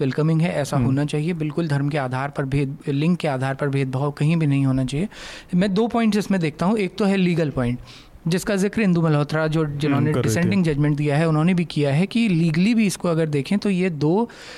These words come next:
Speaker 1: फंडामेंटल राइट्स का आपस में क्लैश है। एक आपका आर्टिकल फ़ोर्टीन है, जो लिंग के आधार पे भेदभाव से प्रतिबंधित
Speaker 2: रोकता है।
Speaker 1: रोक लगाता है, लेकिन दूसरा है आर्टिकल ट्वेंटी फ़ाइव, जो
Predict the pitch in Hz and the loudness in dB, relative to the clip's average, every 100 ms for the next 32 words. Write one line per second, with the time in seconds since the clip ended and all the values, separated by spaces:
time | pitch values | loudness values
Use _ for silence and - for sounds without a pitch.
0 | - - 156 165 175 170 190 151 143 160 | -18 -6 0 2 2 0 0 0 -2 -2
1 | - 185 - 143 139 156 175 160 127 113 | -4 -4 -4 -4 -4 -2 -2 -2 -2 -4
2 | 117 123 143 147 147 - 160 147 135 139 | -6 -6 -4 -2 -4 -4 -2 -2 -2 -2
3 | 139 - 131 185 208 202 208 165 160 143 | -2 -2 -2 0 2 2 2 0 0 -2
4 | - 135 143 160 175 156 147 151 156 143 | -4 -2 0 0 0 0 0 -2 -2 -2
5 | 139 127 139 135 151 143 139 - - - | -2 -2 -2 -2 0 -2 -4 -12 -20 -8
6 | 262 131 139 143 110 107 156 165 165 165 | -2 0 0 0 0 0 0 0 -2 0
7 | 196 208 220 190 190 175 170 170 175 170 | 0 2 0 0 0 0 0 0 0 0
8 | 143 135 147 147 139 135 139 160 214 185 | -2 -2 -2 0 0 0 -2 -2 -2 -2
9 | 220 269 | -2 -2